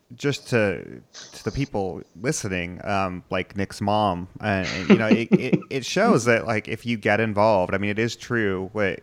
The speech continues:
if you get involved and you are respectful and you are competent enough and you continue to put yourself out there and try and help, um, you know,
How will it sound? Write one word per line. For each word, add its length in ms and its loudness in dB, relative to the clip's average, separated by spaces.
if 200 -8
you 100 -6
get 160 2
involved 640 -2
and 260 -6
you 520 -4
are 300 2
respectful 760 -2
and 200 -2
you 420 -4
are 120 -8
competent 720 -6
enough 420 -2
and 320 -2
you 460 -2
continue 580 -6
to 280 -4
put 160 -8
yourself 260 -4
out 220 -4
there 220 -4
and 260 -6
try 460 2
and 160 -6
help, 380 -4
um, 400 -4
you 80 -12
know, 140 -6